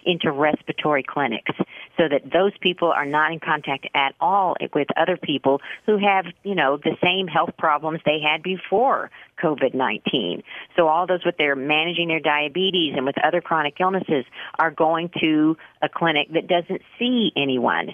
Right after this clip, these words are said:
that could possibly think they had covid nineteen. We're calling all of our patients ahead of time to ask, you know, "How are you feeling? Do you have a, a temperature?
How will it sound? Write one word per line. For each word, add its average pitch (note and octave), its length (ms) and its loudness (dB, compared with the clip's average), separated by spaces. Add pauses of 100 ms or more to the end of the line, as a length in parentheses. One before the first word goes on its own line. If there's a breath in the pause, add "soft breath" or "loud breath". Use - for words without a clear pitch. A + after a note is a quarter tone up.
that D#3+ 180 0
could C3 200 -4
possibly C3 640 -2
think C#3 220 -2
they C3 140 0
had B2+ 200 -6
covid C#3 320 -2
nineteen. - 560 -4 (280 loud breath)
We're F#3 100 4 (260)
calling F#3 460 2
all F#3 240 2
of F3+ 80 -2
our D#3+ 100 0
patients D#3+ 460 -4
ahead D3 220 0
of - 120 -4
time C3 300 -2 (320 loud breath)
to F3 160 0
ask, G3 480 -2 (440 loud breath)
you D#3 100 -2
know, C#3 340 2
"How E3 280 0
are F#3+ 80 0
you F#3+ 220 -2
feeling? F3 460 0
Do D3+ 60 -2
you D#3+ 180 2
have D#3+ 340 0
a, - 280 -4 (240)
a D3+ 100 0
temperature? - 680 -2